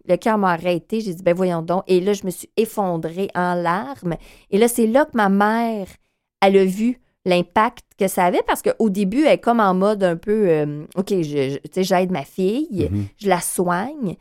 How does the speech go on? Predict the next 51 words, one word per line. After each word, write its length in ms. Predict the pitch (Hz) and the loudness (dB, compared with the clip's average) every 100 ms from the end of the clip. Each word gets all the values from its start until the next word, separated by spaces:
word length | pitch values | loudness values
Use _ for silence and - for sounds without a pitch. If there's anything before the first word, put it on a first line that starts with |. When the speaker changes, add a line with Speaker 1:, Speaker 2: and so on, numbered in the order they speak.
| _ _ | _ _
Speaker 1:
Mais 60 | 160 | 0
là, 80 | |
après 180 | 240 240 | 0 0
ça, 100 | 220 | -4
il 40 | 311 | -6
y 40 | |
a 20 | |
tout 160 | - 311 | -6 -6
le 60 | |
côté 260 | 302 214 262 | -4 -4 -2
émotionnel 640 | 254 214 - 190 185 220 240 | 0 0 0 -2 0 -2 -4
qui 140 | - | -6
embarque. 560 | 180 165 165 226 381 _ _ _ _ - | -4 -4 -6 -8 -16 _ _ _ _ 0
Là, 100 | 240 | 2
des 200 | 220 226 | 2 0
gens 280 | 196 233 240 | 2 2 2
qui 160 | - 214 | -2 -2
me 120 | 185 | -2
disent, « 460 | 190 220 233 208 - | 0 0 0 -2 0
Oh 360 | 214 262 269 190 - | 2 2 0 -6 -10
boy, 380 | 190 196 226 208 | 0 2 2 0
Julie, 480 | 196 180 220 240 | -4 -6 -4 0
raconte 480 | 190 196 196 233 226 | 0 0 0 0 0
pas 140 | - 208 | -2 -4
trop 280 | - 226 | -2 -2
ce 100 | 262 - | -2 -4
que 80 | |
t'as 180 | 190 196 | -2 -2
vécu 380 | 185 185 175 370 | -2 -4 -8 -4
parce 180 | 285 196 | -4 -2
que 600 | - 190 185 180 180 180 180 _ _ | 0 2 2 2 2 0 -4 _ _
j'ai 100 | 202 | 2
les 80 | 196 | 4
jambes 220 | 208 196 | 4 2
molles, 420 | 196 202 196 185 170 | 2 4 2 2 0
là. 120 | 165 | 0
On 80 | 165 | -2
dirait 160 | 170 202 | -2 0
Speaker 2:
Pas 60 | |
Speaker 1:
que 0 | |
je 40 | 190 | 0
vais 60 | |
m-, 60 | 185 | 0
Speaker 2:
capable, 280 | 170 156 175 | 0 -4 -4
ouais. 40 | |
Speaker 1:
pas 100 | 208 | 0
capable, 360 | 196 190 185 165 | 0 2 2 2
moi, 100 | 175 | 0
m'évanouir, 680 | 185 185 185 185 185 170 113 | 0 0 0 0 0 -2 -2
là. » 120 | 139 | -2
Speaker 2:
Mhm. 100 | 104 | -2